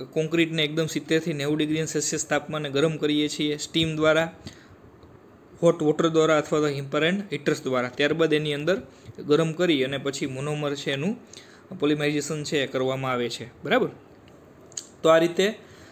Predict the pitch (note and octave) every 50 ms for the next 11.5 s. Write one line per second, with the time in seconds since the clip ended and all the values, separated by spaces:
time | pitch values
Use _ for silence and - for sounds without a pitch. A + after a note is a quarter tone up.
0 | - - - - - C3+ C3+ C#3+ D#3 F3 F#3+ F#3+ F#3+ F#3+ F#3 F3+ - - F3 D#3+
1 | D3 C3+ - - - D3+ D3+ D#3 D#3 D#3 E3 D#3 D#3 E3 D#3 D#3 D3+ D#3+ D#3 D3+
2 | F#3 E3 D3+ C#3+ C#3+ C#3 C#3+ C#3 C3+ D3 C#3 C#3 C#3 C3+ - D3 D3+ D3 C#3 B2+
3 | A#2+ - - C3+ C3 C3 - D#3+ C#3+ C3 B2 B2 D3 D#3+ D#3+ - - - B2+ B2+
4 | C3 C3 - - - - B2+ C3 B2 A#2 A2+ - - - - A#2 - - - -
5 | - - - - - - - - - - - D#3+ E3+ F3+ F3+ F3 F3 F3 F3 F3
6 | - - F#3 E3+ E3+ F3 E3+ F3 F3 - - - E3+ - - F#3+ F#3+ F#3+ F#3 F#3
7 | F#3 - - - - - D3+ D#3 D3+ - D3+ D3+ D3+ - F3 F3 F3 - F3+ F3+
8 | F3+ - D3+ C#3+ - E3 E3+ - - - - D3+ D3 C#3+ C#3+ - - D3 D3 D3+
9 | D3+ D#3 D#3+ D#3 - - - E3 C#3 - - - - - - - - - - -
10 | - D#3+ F3 F3+ F3 F3+ F3 E3+ F#3 F3 - E3+ E3+ F3 - G#3+ G3 F#3+ F#3+ -
11 | - F#3 D#3+ D#3 F3+ F#3 G3 G#3+ A#3